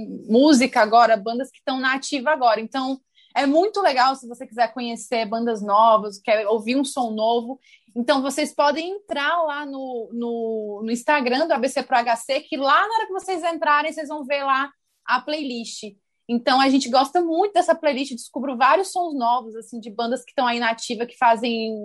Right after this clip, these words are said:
assim, um trabalho super legal e que merecem aí um destaque, não é, Alan?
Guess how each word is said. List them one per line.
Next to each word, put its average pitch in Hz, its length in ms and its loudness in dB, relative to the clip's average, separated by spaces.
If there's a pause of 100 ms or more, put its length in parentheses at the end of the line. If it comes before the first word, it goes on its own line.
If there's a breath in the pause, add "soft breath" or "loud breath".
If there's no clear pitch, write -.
(800)
assim, 220 280 2
um 247 40 -2
trabalho 233 340 2
super 294 360 -2
legal 254 420 2 (260 soft breath)
e 247 80 -14
que 285 140 -8
merecem 262 640 -2
aí 233 240 -8
um 240 100 -6
destaque, 226 600 -2
não 226 120 -2
é, 254 120 2
Alan? 202 420 -2